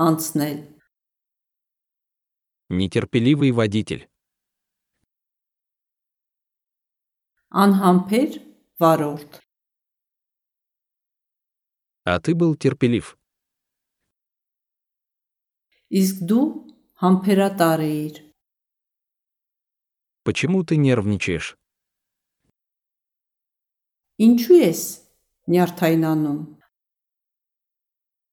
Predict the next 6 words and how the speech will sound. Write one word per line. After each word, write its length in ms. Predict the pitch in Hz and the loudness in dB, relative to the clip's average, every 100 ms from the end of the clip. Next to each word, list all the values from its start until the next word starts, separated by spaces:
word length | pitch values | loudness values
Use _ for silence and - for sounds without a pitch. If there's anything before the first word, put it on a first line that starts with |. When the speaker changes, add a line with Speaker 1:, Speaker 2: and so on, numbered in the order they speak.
| _ _ _ _ _ _ _ _ - | _ _ _ _ _ _ _ _ -8
Speaker 2:
Ненавижу 640 | 78 78 78 156 151 147 - | -4 -2 0 0 0 -2 0
агрессивное 720 | 113 117 107 117 110 101 92 | -2 -2 -2 -2 0 0 0
вождение. 560 | 92 92 101 82 71 - _ _ _ _ _ _ _ _ _ _ _ _ _ _ _ _ _ _ _ _ _ _ _ _ _ _ _ _ _ _ _ _ _ _ _ _ - | -2 -2 -2 -2 -6 -12 _ _ _ _ _ _ _ _ _ _ _ _ _ _ _ _ _ _ _ _ _ _ _ _ _ _ _ _ _ _ _ _ _ _ _ _ -4
Speaker 1:
Ատում 400 | 196 196 254 240 160 | -2 0 2 2 2
եմ 120 | 151 - - _ _ 156 | -2 -10 -20 _ _ 0
ագրեսիվ 680 | 160 165 165 160 - 220 | 0 2 0 -2 -4 -4